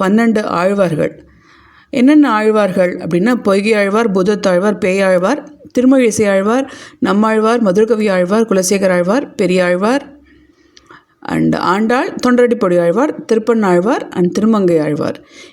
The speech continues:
இந்த மாதிரி பன்னிரெண்டு ஆழ்வார்களும் நம்மளுக்கு உடனே நினைவுக்கு வரா. அதுல ஏழாவது ஆழ்வாரான குலசேகர ஆழ்வாருக்கும் இதுக்கும் ரொம்ப சம்பந்தப்பட்ட ஒரு விஷயம் பார்க்க போறோம் இந்த எபிசோட்ல. பன்னிரெண்டு வைணவ ஆழ்வார்களுள் ஒருவரான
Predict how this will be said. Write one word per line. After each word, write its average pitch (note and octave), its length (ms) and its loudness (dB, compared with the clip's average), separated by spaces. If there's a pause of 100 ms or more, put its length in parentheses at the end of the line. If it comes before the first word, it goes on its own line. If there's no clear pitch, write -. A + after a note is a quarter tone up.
இந்த G#3+ 200 2
மாதிரி A#3 300 2
பன்னிரெண்டு B3+ 580 0
ஆழ்வார்களும் G#3+ 560 2
நம்மளுக்கு F3 240 0
உடனே F3+ 400 2
நினைவுக்கு E3+ 520 2
வரா. C3+ 280 -2 (300)
அதுல C#4 320 2
ஏழாவது C#4 680 2
ஆழ்வாரான F#3 920 0
குலசேகர C#4 560 0
ஆழ்வாருக்கும் F#3+ 680 0
இதுக்கும் G#3 280 0
ரொம்ப F#3+ 220 0
சம்பந்தப்பட்ட F3 920 0 (480)
ஒரு E3+ 240 0
விஷயம் E3+ 380 -2 (140)
பார்க்க F3 240 -4
போறோம் E3 220 0
இந்த D#3 220 0
எபிசோட்ல. D3+ 640 -4 (760)
பன்னிரெண்டு C4+ 840 2 (120)
வைணவ B3 640 2
ஆழ்வார்களுள் G#3+ 840 0
ஒருவரான F#3+ 720 0